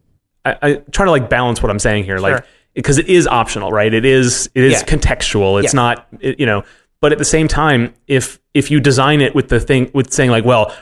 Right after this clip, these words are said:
Speaker 1: we can't make this, uh, like, too upfront or players will get annoyed by it," like,
Speaker 2: Yeah.
Speaker 1: I think you just have the wrong idea about what your game <laughs> is.
Speaker 2: Sure.
Speaker 1: Right?
Speaker 2: Oh, yeah, yeah. I, I agree. Like, if you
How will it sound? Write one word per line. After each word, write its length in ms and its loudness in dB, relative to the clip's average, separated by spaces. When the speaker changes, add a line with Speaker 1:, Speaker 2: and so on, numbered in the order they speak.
Speaker 1:
we 60 -2
can't 240 0
make 180 0
this, 400 -2
uh, 140 2
like, 280 0
too 140 2
upfront 400 0
or 60 2
players 480 0
will 100 -2
get 160 -2
annoyed 360 2
by 180 -2
it," 160 -6
like, 140 2
Speaker 2:
Yeah. 140 -6
Speaker 1:
I 60 0
think 160 0
you 60 2
just 120 -2
have 80 -2
the 80 -2
wrong 180 -2
idea 380 -2
about 220 -2
what 160 0
your 100 -2
game 240 0
<laughs> 40 -8
is. 320 -6
Speaker 2:
Sure. 260 0
Speaker 1:
Right? 160 2
Speaker 2:
Oh, 80 4
yeah, 240 0
yeah. 220 0
I, 120 0
I 120 -2
agree. 240 0
Like, 320 0
if 300 -4
you 320 -6